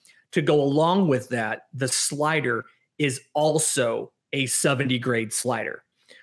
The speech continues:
So as long as he comes back and both those pitches come back from the injury,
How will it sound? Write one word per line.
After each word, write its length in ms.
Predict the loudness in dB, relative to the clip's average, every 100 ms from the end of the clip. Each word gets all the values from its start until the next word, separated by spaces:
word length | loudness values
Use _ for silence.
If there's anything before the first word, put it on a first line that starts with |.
| _
So 420 | -4 0 4 4
as 220 | 2 0
long 220 | 2 2
as 80 | 4
he 80 | 2
comes 360 | 0 0 2 0
back 420 | 0 -2 -4 -10 _
and 220 | -2 0
both 240 | 4 4 4
those 140 | 0
pitches 300 | 0 0 -2
come 300 | -2 -2 0
back 260 | 0 -4 -4
from 120 | -4
the 160 | -2 -2
injury, 520 | -2 -2 -4 -6